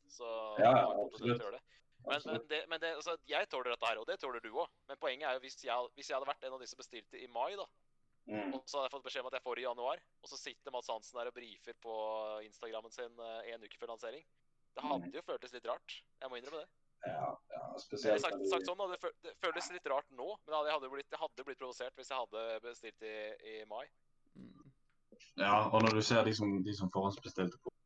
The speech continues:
Speaker 2: Komplett og sånt, med en gang de kom ut, de fikk jo beskjed om at de ikke får den før etter sommeren i tjue tjueén og alt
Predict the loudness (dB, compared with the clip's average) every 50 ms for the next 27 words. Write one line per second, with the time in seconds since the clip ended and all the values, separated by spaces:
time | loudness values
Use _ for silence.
0 | _ 0 2 2 2 2 -2 _ -4 -4 -2 0 0 -2 0 0 2 2 2 4
1 | 2 2 0 0 0 0 2 2 4 4 4 2 0 -4 -6 -2 -2 -4 -2 0
2 | -2 0 0 0 2 4 4 6 6 6 4 2 0 -2 -2 -2 -2 4 6 6
3 | 6 6 4 4 4 4 4 4 4 0 0 0 2 4 4 6 6 6 6 8
4 | 6 6 6 6 4 4 2 2 2 2 2 2 4 4 4 4 2 2 0 0
5 | 0 -2 -2